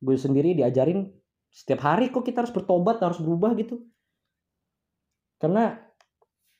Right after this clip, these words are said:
setiap hari kita pasti melakukan banyak hal yang miss gitu. Jadi, ya dimulai. Kalau revolusi mental menurut gue ya mulai dari kita dulu. Mau berubah nggak? Nah, ketika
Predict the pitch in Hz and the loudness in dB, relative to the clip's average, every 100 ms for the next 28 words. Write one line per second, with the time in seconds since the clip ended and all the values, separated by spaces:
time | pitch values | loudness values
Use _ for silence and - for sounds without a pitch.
0 | _ _ _ _ _ _ - - 156 180 | _ _ _ _ _ _ -8 -4 0 0
1 | 214 233 233 233 185 220 208 175 160 170 | 0 0 -2 -2 -4 0 0 0 0 0
2 | 170 170 - - - 139 151 160 165 165 | 0 -2 -8 -20 -16 -4 0 0 0 0
3 | 165 190 196 - 131 - 113 131 190 - | 2 2 0 -2 -10 -10 -6 -2 -2 -2
4 | - _ _ _ _ - - _ _ _ | -10 _ _ _ _ -20 -20 _ _ _
5 | _ _ _ _ _ - 131 127 143 135 | _ _ _ _ _ -2 0 2 2 2
6 | 147 160 165 214 214 220 240 277 220 190 | 4 4 4 4 4 4 4 4 4 4
7 | 254 190 160 160 160 156 180 165 202 185 | 4 6 6 6 4 4 2 2 4 2
8 | - - _ - 160 185 202 190 127 - | -4 -20 _ 2 4 6 4 2 0 -6
9 | _ _ _ _ _ _ _ _ _ _ | _ _ _ _ _ _ _ _ _ _
10 | _ 120 120 139 135 | _ -6 -4 -4 0